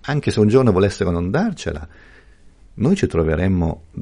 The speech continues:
a dover morire perché non abbiamo qualcosa che qualcun altro,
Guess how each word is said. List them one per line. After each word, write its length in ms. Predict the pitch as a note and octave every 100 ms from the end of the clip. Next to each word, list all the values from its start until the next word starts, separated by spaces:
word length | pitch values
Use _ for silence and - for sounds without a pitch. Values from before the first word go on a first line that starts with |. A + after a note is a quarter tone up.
| - - - - - - -
a 80 | -
dover 300 | - F2 F#2
morire 380 | F2 D#2+ D#3+ E3
perché 400 | - D2+ - -
non 160 | F2+ D#2+
abbiamo 360 | D#2 D#2+ D#2+
qualcosa 480 | D#2 E2 D#2 A2 C#3+
che 120 | -
qualcun 360 | - D#2 - D#2+
altro, 420 | F#2 A2 G2+ -